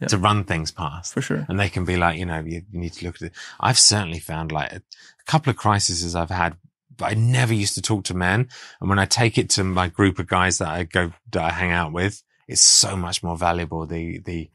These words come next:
Speaker 2: advice you get, even from women in my life. If I've, if I'm going through something, I find that the feminine of, of perspective and advice isn't as helpful to me, and it can send me down a wrong road. Whereas if I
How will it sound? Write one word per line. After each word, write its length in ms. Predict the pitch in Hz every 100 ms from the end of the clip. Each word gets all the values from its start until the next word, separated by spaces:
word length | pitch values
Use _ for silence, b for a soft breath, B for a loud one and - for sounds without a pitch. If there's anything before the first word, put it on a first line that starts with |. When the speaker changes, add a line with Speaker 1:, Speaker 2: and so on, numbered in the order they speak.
| -
Speaker 2:
advice 400 | 87 101 101 -
you 60 | 76
get, 200 | 76 -
even 260 | 143 190
from 360 | - 127 110 107 b b b b b
women 340 | 110 143 117
in 80 | 92
my 140 | 85 82
life. 340 | 80 78 -
If 180 | 82 101
I've, 320 | 92 85 - b b b _ -
if 180 | 107 107
I'm 140 | 101
going 220 | 104 101
through 160 | - 98
something, 340 | 107 95 101
I 80 | 95
find 340 | - 110 104
that 140 | 95 71
the 60 | -
feminine 580 | - 120 127 117 107
of, 200 | 90 85 - -
of 200 | 101 82 - _ -
perspective 560 | 95 - 104 92 92 90
and 100 | 87
advice 380 | 80 87 87 - _ _
isn't 340 | 120 117 120 -
as 180 | 98 92
helpful 420 | 101 92 - 87
to 160 | - 87
me, 320 | 85 82 82 B B
and 100 | -
it 80 | 92
can 160 | - 101
send 380 | - - 120 110
me 100 | 95
down 300 | 101 95 90
a 60 |
wrong 380 | 85 95 117 98
road. 400 | 80 73 76 76 _ b b
Whereas 220 | 87 92
if 80 |
I 100 | 90